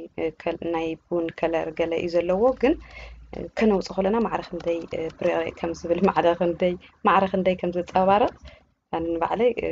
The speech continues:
ገሪምኒ እዩ ዘሎ። ብጣዕሚ ብጣዕሚ ብጣዕሚ ብጣዕሚ ብጣዕሚ ደስ፣ እ፣ ትብል ማስክ እያ። ብእውነት እየ ዝብለክን ኣነ ንባዕለይ፣ እ፣ ገሪምኒ። ምናልባት፣ እ፣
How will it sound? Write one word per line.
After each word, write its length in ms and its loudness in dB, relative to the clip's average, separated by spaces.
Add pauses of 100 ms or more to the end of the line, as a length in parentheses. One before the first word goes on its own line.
(140)
ገሪምኒ 540 0
እዩ 180 -6
ዘሎ። 200 0 (640)
ብጣዕሚ 460 -2 (260)
ብጣዕሚ 500 -4
ብጣዕሚ 760 0 (1000)
ብጣዕሚ 640 -2 (160)
ብጣዕሚ 600 -6
ደስ፣ 220 -8 (200)
እ፣ 140 -4 (180)
ትብል 320 -8 (140)
ማስክ 360 -8
እያ። 140 4 (1080)
ብእውነት 320 4
እየ 120 2
ዝብለክን 440 -2
ኣነ 200 2
ንባዕለይ፣ 460 0
እ፣ 140 -2 (180)
ገሪምኒ። 460 2 (280)
ምናልባት፣ 520 -2
እ፣ 140 -4